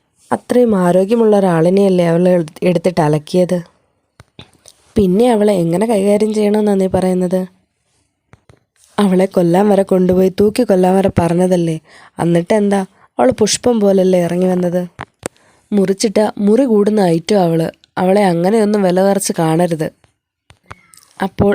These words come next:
അനാഗ-, അനാമികയും അങ്ങോട്ടേക്ക് വരുന്നുണ്ട്. അനാമിക പറയുന്നുണ്ട്, "നിങ്ങൾ അറിഞ്ഞോ ആ നന്ദു അവൾ എസ് ഐ ആയെന്ന്?" "അറിഞ്ഞു മോളെ, അറിഞ്ഞു. ഞങ്ങളാകെ ഇങ്ങനെ പേടിച്ചിട്ടാ നിൽക്കുന്നേ. ആ ട്രെയിനർ വിളിച്ച് പറഞ്ഞിരുന്നു."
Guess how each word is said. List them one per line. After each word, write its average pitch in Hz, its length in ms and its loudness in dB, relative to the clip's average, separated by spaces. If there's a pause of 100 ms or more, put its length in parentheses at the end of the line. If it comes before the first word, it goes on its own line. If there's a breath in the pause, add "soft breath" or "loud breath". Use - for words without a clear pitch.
(120)
അനാഗ-, 175 480 0 (120)
അനാമികയും 180 600 0
അങ്ങോട്ടേക്ക് 196 440 0
വരുന്നുണ്ട്. 180 460 0 (480 loud breath)
അനാമിക 196 360 0
പറയുന്നുണ്ട്, 190 600 0 (200)
"നിങ്ങൾ 185 300 0
അറിഞ്ഞോ 196 340 0 (460 loud breath)
ആ 208 160 0
നന്ദു 190 400 0 (400 loud breath)
അവൾ 185 220 2
എസ് 202 240 0
ഐ 233 120 2
ആയെന്ന്?" 185 380 0 (1400 loud breath)
"അറിഞ്ഞു 175 320 0
മോളെ, 220 280 4
അറിഞ്ഞു. 185 360 2 (260)
ഞങ്ങളാകെ 185 640 2
ഇങ്ങനെ 196 240 0
പേടിച്ചിട്ടാ 175 600 0
നിൽക്കുന്നേ. 170 420 -2 (100)
ആ - 80 0
ട്രെയിനർ 175 480 0
വിളിച്ച് 196 320 0
പറഞ്ഞിരുന്നു." 170 580 0